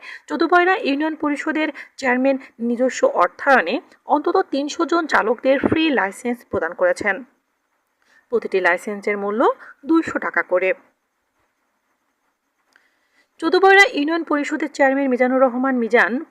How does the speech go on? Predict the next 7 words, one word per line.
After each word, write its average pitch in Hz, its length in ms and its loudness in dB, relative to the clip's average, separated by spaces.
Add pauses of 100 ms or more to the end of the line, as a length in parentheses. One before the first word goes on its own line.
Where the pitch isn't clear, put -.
পৌর 311 240 0
কর্তৃপক্ষ 277 600 -4
লাইসেন্সের 247 580 0
নামে 226 380 0
চালকদের 226 500 -2 (340)
উপর 214 260 -2
অন্যায়, 233 460 0